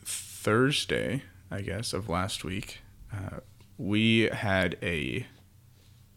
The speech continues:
youth night for all the kids in our youth program were invited to come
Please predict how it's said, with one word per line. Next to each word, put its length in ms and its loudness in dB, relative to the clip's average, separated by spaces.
youth 520 4
night 380 2
for 460 0
all 220 12
the 100 6
kids 280 4
in 60 6
our 60 6
youth 180 2
program 480 2
were 160 4
invited 340 2
to 80 -6
come 400 0